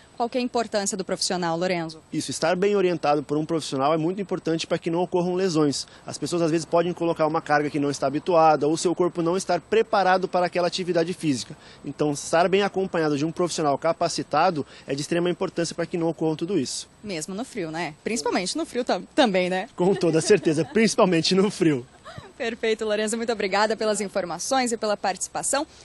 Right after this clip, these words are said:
Speaker 1: E eu, o Lorenzo falou em lesões. Por isso aqui ao meu lado está o Joaquim, ele que é ortopedista. Então, Joaquim, conta pra gente.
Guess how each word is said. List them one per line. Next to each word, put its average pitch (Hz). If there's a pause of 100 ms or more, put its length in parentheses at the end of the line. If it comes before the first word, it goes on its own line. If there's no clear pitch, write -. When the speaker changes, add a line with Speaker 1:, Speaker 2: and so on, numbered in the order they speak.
(180)
Speaker 1:
E 453
eu, 466
o -
Lorenzo 339
falou 311
em 311
lesões. 226 (260)
Por 240
isso 247
aqui 233
ao 208
meu 190
lado 185
está 185
o 165
Joaquim, 180
ele 165
que -
é 175
ortopedista. 175
Então, 226
Joaquim, 240
conta 294
pra 220
gente. 185